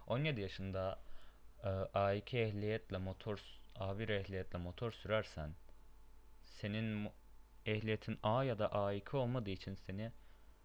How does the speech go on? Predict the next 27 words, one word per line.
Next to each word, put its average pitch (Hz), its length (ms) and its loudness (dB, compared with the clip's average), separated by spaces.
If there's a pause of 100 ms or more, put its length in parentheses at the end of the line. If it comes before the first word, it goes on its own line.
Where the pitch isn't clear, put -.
(140)
para 98 160 2
cezasına 98 460 0
çarptırırlar. 95 1040 -4
On 98 120 -2
yedi 92 240 -2
yaş 90 240 -2
önemli 90 420 -4
değil. 82 240 -2 (800)
On 104 160 2
sekizi 82 400 -4
bekleyin. 110 480 0 (300)
Çünkü - 400 12 (240)
<laughs> - 240 -10
on 120 120 4
yedi 120 260 0
yaşta 104 520 4 (320)
hala 104 360 6
çocuk - 340 -4
sayılıyorsunuz. - 1000 2 (380)
<laughs> - 800 -14
Bunu 147 280 0 (260)
böyle 113 220 0
düşünmeyen 113 520 2
ve 107 40 0
kuralları 107 420 2
esnetebileceğini 101 800 -2
sanan 92 360 -2